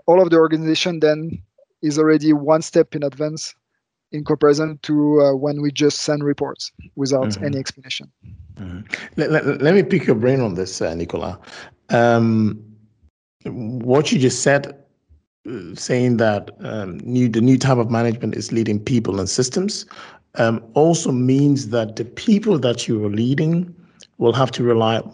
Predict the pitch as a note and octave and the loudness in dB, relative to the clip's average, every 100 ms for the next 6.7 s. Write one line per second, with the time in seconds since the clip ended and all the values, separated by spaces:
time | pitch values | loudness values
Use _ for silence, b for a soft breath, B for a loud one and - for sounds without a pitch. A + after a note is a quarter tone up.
0 | A#2+ A#2+ C3 C3+ C#3+ C3+ A2 - A2 - | -6 0 4 4 4 0 -4 -4 -4 -6
1 | - E2+ - - - _ B B B _ | -12 -12 -14 -16 -18 _ B B B _
2 | - C3 C#3+ C#3+ C3 F#3 G#3 G#3 D3+ C#3 | -2 2 2 0 0 2 2 0 0 2
3 | C3+ C3+ G#2+ A#2 A2+ A2 G#2+ C3+ C#3 C#3 | 2 0 0 -4 -2 -6 -8 -4 -2 -2
4 | C3 - A#2 C3+ C#3 - - A#2 A2 G#2 | -4 -6 -4 -4 -4 -6 -6 -4 -6 -6
5 | - B2 A#2+ D3+ A#2+ A2 - - - E3+ | -4 -4 -2 -2 0 -2 -4 -12 -6 -6
6 | - D3+ C3+ C3+ C3+ - | -2 0 2 0 -2 -12